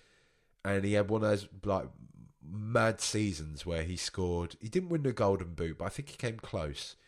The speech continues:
Maybe got about fifteen to twenty Premier League goals, I wanna say. And got, I think they actually ended up finishing about fifth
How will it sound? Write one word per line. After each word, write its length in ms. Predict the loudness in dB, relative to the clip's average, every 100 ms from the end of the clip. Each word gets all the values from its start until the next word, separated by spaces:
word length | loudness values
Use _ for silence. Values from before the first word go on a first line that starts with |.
| _ _ -4
Maybe 200 | 0 0
got 140 | 2 2
about 400 | 4 2 2 -2 _ -20 _ _
fifteen 560 | -2 -2 0 -2 -2
to 100 | -6
twenty 460 | -4 0 2 2 0
Premier 400 | -2 -2 -2 -2
League 200 | -2 -2
goals, 300 | -4 -4 -6
I 40 |
wanna 200 | -8 -6
say. 360 | -8 -8 -10 -12 _ _ _ _ _ _ _ _ _ _ _ _ -6
And 640 | -2 0 0 0 -4 -8 -12 _ _ -20 4
got, 240 | 6 6 4
I 120 | -2
think 300 | -2 -6 0
they 180 | 4 4
actually 320 | 2 0 0
ended 180 | 2 0
up 160 | 0
finishing 680 | -2 -4 -2 -2 -4 -4 -6 -6
about 280 | -2 -2 -2
fifth 540 | -2 -2 -2 -12